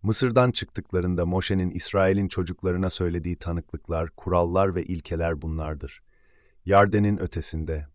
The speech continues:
Beit Peor'un karşısındaki vadide, yaşayan Amorluların kralı Sihon'un ülkesinde, Heşbon'da Moşe ile İsrail'in çocukları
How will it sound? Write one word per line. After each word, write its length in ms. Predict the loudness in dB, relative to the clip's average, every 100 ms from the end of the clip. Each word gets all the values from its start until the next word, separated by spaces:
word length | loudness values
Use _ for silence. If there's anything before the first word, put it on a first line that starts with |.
| 0
Beit 240 | 0 0
Peor'un 340 | 2 2 2 0
karşısındaki 760 | -2 -2 -4 -6 -4 -4 -4
vadide, 520 | -2 -2 -4 -6 -6 -10 _ _ _ -2
yaşayan 420 | 0 2 2 2
Amorluların 720 | 0 2 2 2 0 0 -2
kralı 500 | -4 -2 0 0 -2 -8 -14
Sihon'un 540 | -6 -2 0 2 0
ülkesinde, 760 | -4 -6 -8 -6 -6 -4 -6 -8 _ _
Heşbon'da 540 | 2 2 4 4 6
Moşe 380 | 6 4 4 2
ile 240 | 2 -2 -4
İsrail'in 560 | -8 0 4 4 2 -2
çocukları 680 | -2 -4 -6 -4 -4 -4